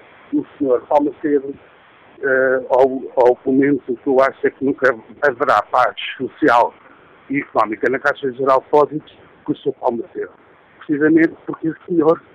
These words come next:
não tem capacidade de respeito para com os outros. E eu, eh, eu, o que, o que aconteceu comigo foi que uma vez também, ou duas vezes, dirigi-me a um balcão da Caixa Geral de Depósitos,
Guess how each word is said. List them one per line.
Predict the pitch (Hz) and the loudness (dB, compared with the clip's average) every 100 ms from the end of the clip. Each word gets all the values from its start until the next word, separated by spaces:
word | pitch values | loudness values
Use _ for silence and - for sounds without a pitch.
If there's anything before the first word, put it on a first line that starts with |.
| _ _ _ _ | _ _ _ _
não | 170 | -2
tem | 185 - | 0 0
capacidade | 202 - 202 196 175 180 | -2 -2 -6 -4 -4 -4
de | |
respeito | - - - 160 - - - - _ _ _ _ - - | -6 -6 0 0 0 -16 -20 -20 _ _ _ _ -20 -12
para | - 127 | -6 -6
com | 135 131 127 123 - | -4 -6 -6 -8 -12
os | 127 123 | -14 -8
outros. | 113 98 - - - _ _ _ _ - _ _ _ | -8 -8 -12 -16 -16 _ _ _ _ -20 _ _ _
E | 143 | 2
eu, | 170 170 170 _ - | 4 4 0 _ -2
eh, | 156 160 160 165 160 143 - 131 | 2 4 4 4 2 -2 -12 -6
eu, | 170 170 175 - - _ _ _ - | 2 4 4 -2 -20 _ _ _ 0
o | 180 | 0
que, | - 185 170 165 | 2 0 0 -2
o | 180 | -2
que | - | -2
aconteceu | 175 185 190 | 0 2 2
comigo | 170 180 190 180 - | 0 -2 -2 -4 0
foi | 185 | 0
que | 175 190 | 0 -2
uma | 180 180 | 0 2
vez | 185 135 | 2 0
também, | - 151 156 143 | -2 2 2 4
ou | 143 147 | 2 2
duas | 156 156 | 2 0
vezes, | 165 131 117 - | 0 -2 -2 -12
dirigi-me | 135 135 143 135 | -10 -6 0 2
a | 127 | 2
um | |
balcão | 143 127 - 147 117 | 2 -4 -2 -2 0
da | 104 | -2
Caixa | 110 110 - 120 | -4 -4 -6 -8
Geral | - 131 139 | -2 0 -2
de | |
Depósitos, | - 180 160 175 - | -2 -2 -2 -6 -8